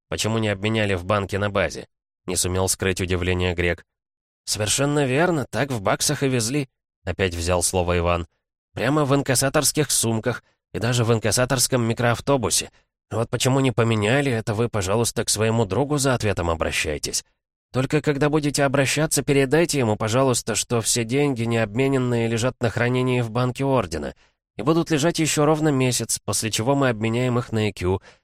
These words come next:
Если он хочет задать нам вопросы, то пусть соизволит приехать лично. И да,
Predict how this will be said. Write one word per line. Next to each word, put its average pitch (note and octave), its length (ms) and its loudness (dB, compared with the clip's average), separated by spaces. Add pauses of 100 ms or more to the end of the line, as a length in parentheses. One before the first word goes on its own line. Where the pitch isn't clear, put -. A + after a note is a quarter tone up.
(200)
Если A#2+ 280 0
он B2 120 2
хочет B2 300 -2
задать A#2 320 -2
нам A#2+ 160 2
вопросы, A2+ 500 0
то G2+ 160 -4
пусть - 320 -2
соизволит A#2 480 0
приехать A#2+ 480 -2
лично. C3 380 -2 (400)
И C#3+ 80 -2
да, B2 260 0